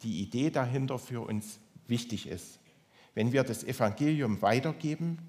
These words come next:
drängen wir uns niemanden auf. Wir üben keinen Druck aus, wir manipulieren niemanden, wir hegen auch keinen persönlichen Groll, wenn wir auf Ablehnung stoßen. Christen sind keine Kreuzritter, sondern Menschen, die anderen Menschen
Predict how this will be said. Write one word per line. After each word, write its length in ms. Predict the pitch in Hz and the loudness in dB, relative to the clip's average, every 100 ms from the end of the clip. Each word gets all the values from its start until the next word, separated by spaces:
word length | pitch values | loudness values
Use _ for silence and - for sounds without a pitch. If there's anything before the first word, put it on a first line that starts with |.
| - | -2
drängen 320 | 123 135 131 | 2 2 0
wir 140 | 131 | -2
uns 200 | 123 117 | -2 -4
niemanden 460 | 139 127 120 117 123 | -2 0 -2 -4 -4
auf. 240 | 113 95 - - - - - | -2 -2 -4 -14 -20 -20 -14
Wir 120 | 85 | -4
üben 260 | 127 120 | -2 0
keinen 280 | - 95 92 | -2 -4 -6
Druck 320 | - 170 165 135 | 2 2 2 2
aus, 340 | 135 135 - | 2 2 -2
wir 100 | 101 | -2
manipulieren 800 | 104 110 101 - 98 120 151 139 | 2 2 2 -2 -2 4 4 4
niemanden, 720 | 139 139 135 131 139 135 - - - - - - | 2 4 4 4 -2 -2 -6 -18 -20 -20 -20 -8
wir 120 | 98 | -2
hegen 260 | 101 147 131 | 2 2 4
auch 180 | 110 - | 2 2
keinen 280 | 139 127 | 2 2
persönlichen 680 | 110 107 - 143 131 117 110 | 0 -2 0 0 0 -2 -4
Groll, 420 | - 127 143 151 | 2 4 6 4
wenn 180 | 139 117 | 0 0
wir 180 | 120 104 | 0 0
auf 220 | 101 - | -2 0
Ablehnung 480 | 175 - 131 127 110 | -2 2 2 4 2
stoßen. 500 | - - 101 95 82 - - _ _ - - - - _ | 0 -2 -2 -2 -6 -12 -20 _ _ -20 -20 -20 -20 _
Christen 360 | - 175 170 135 | 0 0 2 0
sind 180 | 131 117 | 0 -2
keine 280 | 135 123 113 | 0 0 0
Kreuzritter, 800 | - 120 143 - - 160 175 165 | 4 4 4 2 2 4 4 0
sondern 560 | - 127 127 120 120 - | 2 2 4 2 0 -6
Menschen, 500 | - 113 143 160 143 | 0 4 4 2 -2
die 200 | - - | -2 0
anderen 320 | 139 156 147 | 2 2 2
Menschen 360 | 135 147 - 139 | 2 2 0 -4